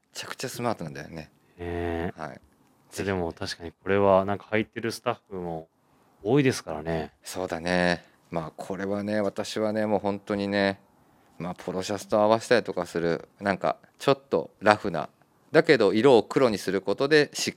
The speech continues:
Speaker 1: クな雰囲気でっていうので、最近黒を選んでますね。
Speaker 2: じゃあ、近々ね、あの、そのスタイルを写真撮らないとなんで。
Speaker 1: いや、撮ってられてないかな。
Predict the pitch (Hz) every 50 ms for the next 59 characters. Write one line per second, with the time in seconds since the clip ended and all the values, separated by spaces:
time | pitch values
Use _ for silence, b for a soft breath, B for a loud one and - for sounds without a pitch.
0 | _ - - 90 78 80 - - 87 82 - - 135 160 156 156 - 139 139 156
1 | 185 - - 110 95 - 95 87 80 - - 113 85 82 80 78 78 85 90 80
2 | 78 - - - - - - - - - - - - - - _ _ _ _ _
3 | _ _ _ - 90 87 82 78 - _ - - - 101 92 87 87 _ - 90
4 | 92 95 90 87 87 85 85 80 78 78 - 92 87 87 82 - - - 92 90
5 | 85 78 76 73 - 90 85 - - 101 90 - 104 98 101 95 90 85 - -
6 | 82 _ _ _ _ 82 82 _ _ _ _ _ - - - - 78 78 - -
7 | _ _ _ _ - - 165 170 - _ - 185 208 220 233 208 214 - 98 87
8 | 117 139 139 - - - 90 80 76